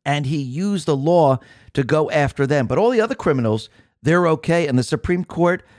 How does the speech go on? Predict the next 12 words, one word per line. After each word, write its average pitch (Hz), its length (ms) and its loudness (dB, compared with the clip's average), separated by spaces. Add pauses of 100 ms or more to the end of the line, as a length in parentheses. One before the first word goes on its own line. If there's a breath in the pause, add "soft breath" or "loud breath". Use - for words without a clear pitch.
(120 soft breath)
well, 143 440 0
they 165 220 -2
pretty 175 340 -2
much 147 380 -2 (440)
hammered 160 560 0
him 87 300 2 (320 soft breath)
and 143 240 0
said 147 280 0
that 131 260 -2
this 156 460 -2
was 117 280 0
not 127 440 0